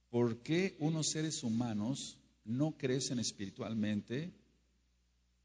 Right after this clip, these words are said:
¿Por qué unos seres humanos no crecen espiritualmente y solo le-, se les interesa comer? O sea, lo que es comer.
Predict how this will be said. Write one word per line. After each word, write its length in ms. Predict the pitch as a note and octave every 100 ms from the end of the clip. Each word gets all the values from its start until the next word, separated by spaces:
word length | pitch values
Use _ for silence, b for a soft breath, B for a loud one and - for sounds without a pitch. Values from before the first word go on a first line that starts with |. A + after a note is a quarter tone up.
| _ _ _ _ _ _ _ _ _ _ _ _ _ _ _
¿Por 220 | C#3 C3
qué 120 | -
unos 280 | F#3+ G#3+ G3+
seres 300 | - F#3 F3
humanos 260 | D3+ E3+ E3
no 160 | D3+
crecen 440 | D3+ D#3 D3 A#2+ -
espiritualmente 640 | A2+ - G#2+ A2+ A#2+ B2 B2
y 20 |
solo 240 | - C#3
le-, 160 | B2+ A#2
se 160 | -
les 80 | A#2
interesa 380 | G#2 A2 A2+ C3+ -
comer? 500 | A2+ G2+ A2 A2+ - - - - _ _ _ _ _ -
O 80 |
sea, 220 | G#2 A2+ F#2+
lo 140 | F#2+
que 100 | G#2+
es 120 | B2 -
comer. 440 | A2+ A2 G#2+ D2+